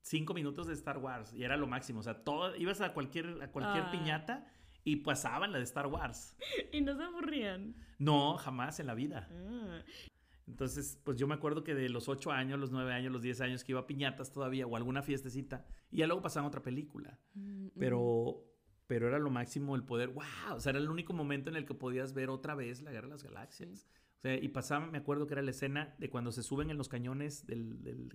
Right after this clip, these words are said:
Speaker 1: del, del Fal-, del Millennium Falcon,
Speaker 2: Ujú.
Speaker 1: Luke y Han Solo, y disparan. Ta, ta, ta, ta. Y ya, ¡bravo! Y aplaudían, y eso era todo.
Speaker 2: Ujú.
Speaker 1: Y ya.
Speaker 2: Y, ujú.
Speaker 1: Ahora, otra, algo súper importante que yo soy medio malo,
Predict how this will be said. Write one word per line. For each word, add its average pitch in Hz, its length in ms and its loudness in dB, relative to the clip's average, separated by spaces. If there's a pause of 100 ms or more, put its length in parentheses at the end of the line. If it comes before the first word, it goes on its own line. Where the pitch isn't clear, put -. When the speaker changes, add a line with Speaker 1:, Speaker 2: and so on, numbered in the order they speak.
(140)
Speaker 1:
del, 110 220 -2
del 110 280 -8
Fal-, 120 240 -4
del 120 180 -2
Millennium 127 340 0
Falcon, 127 360 -6 (180)
Speaker 2:
Ujú. 214 260 -4
Speaker 1:
Luke 139 300 6
y - 120 -2
Han 139 120 -4
Solo, 190 360 -2 (300)
y 123 80 2
disparan. 110 600 0
Ta, 165 280 -8
ta, - 240 -12
ta, 139 160 -14
ta. - 100 -14 (640)
Y 127 80 0
ya, 127 140 2
¡bravo! 233 540 0
Y 170 40 4
aplaudían, 131 480 2
y 127 60 4
eso 131 200 2
era 135 180 -2
todo. 220 240 8
Speaker 2:
Ujú. 208 240 2 (240)
Speaker 1:
Y 143 80 0
ya. 185 260 0 (240)
Speaker 2:
Y, 262 80 0
ujú. 294 480 2
Speaker 1:
Ahora, 131 280 4
otra, 160 220 2
algo 208 140 4
súper 220 240 4
importante 143 640 0
que 139 180 0
yo 135 100 2
soy 151 160 -4
medio 135 220 0
malo, 120 440 0